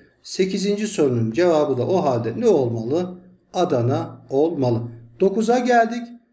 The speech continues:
Fatih İstanbul'u fethettikten sonra Ege Denizi kıyılarını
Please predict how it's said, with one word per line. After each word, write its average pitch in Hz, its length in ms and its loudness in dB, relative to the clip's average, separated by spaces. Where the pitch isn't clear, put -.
Fatih 220 560 -2
İstanbul'u 220 520 -2
fethettikten 214 800 -2
sonra 208 540 -2
Ege 214 300 2
Denizi 185 340 0
kıyılarını 156 600 2